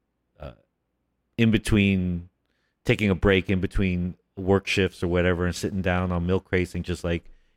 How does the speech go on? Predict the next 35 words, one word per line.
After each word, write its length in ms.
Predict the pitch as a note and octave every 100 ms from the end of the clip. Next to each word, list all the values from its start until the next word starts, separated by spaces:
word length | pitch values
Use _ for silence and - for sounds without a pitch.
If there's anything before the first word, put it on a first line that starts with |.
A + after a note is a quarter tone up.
| _
eating 360 | G#2 F#2 F#2
and 100 | F2
just, 300 | E2+ E2+ - - _ _ _ _ _ _ _ _ _
you 120 | F2+
know, 120 | E2+
laughing 500 | D#2 F2 F2+ - E2 E2 _ _ _
and 100 | E2+
talking 360 | - F2 - E2+
to 100 | E2+
each 160 | D#2 F#2
other 220 | D#2+ E2
and 120 | D#2+
having 220 | F2+ F2+
fun 440 | E2+ - F2 E2+ D#2+
and 100 | E2
just 240 | - -
being 220 | G#2+ G2
in 100 | F#2
the 80 | F2
moment, 420 | E2 E2+ E2+ E2 D#2+ _ _
you 80 | E2+
know? 220 | E2+ F2 - _ _ _ _ _ -
Uh, 260 | E2 E2 D#2+
I 120 | G2+
think 200 | A#2 G2
for 140 | A2+
me, 220 | F#2+ G2+
that's 240 | F#2 F2+ -
the 80 | -
thing 200 | F#2+ E2+
I 40 |
relate 420 | E2 D#2+ E2 -
to 160 | E2+ D#2+
the 80 | D#2+
most. 300 | E2 D#2+